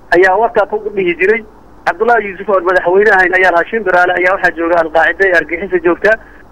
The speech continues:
Maantana waxay ku jiraan waa dariiq ay Soomaalida ka khajilayso, een, in maanta warkaas uu yiraahdo, maxaa yeelay, waa war hortii ummad ay wax badan kuwa, maxay ahayd, cumaasha ah ee gaalada u shaqeeya muddo badan ay soo wadeen. Marka waxaan leeyahay taasi,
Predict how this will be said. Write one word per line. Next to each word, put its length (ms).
Maantana 480
waxay 220
ku 120
jiraan 360
waa 240
dariiq 260
ay 100
Soomaalida 400
ka 100
khajilayso, 580
een, 260
in 160
maanta 360
warkaas 380
uu 160
yiraahdo, 400
maxaa 280
yeelay, 160
waa 100
war 100
hortii 360
ummad 220
ay 80
wax 220
badan 240
kuwa, 280
maxay 280
ahayd, 240
cumaasha 420
ah 80
ee 160
gaalada 240
u 80
shaqeeya 340
muddo 200
badan 180
ay 80
soo 160
wadeen. 240
Marka 240
waxaan 200
leeyahay 280
taasi, 260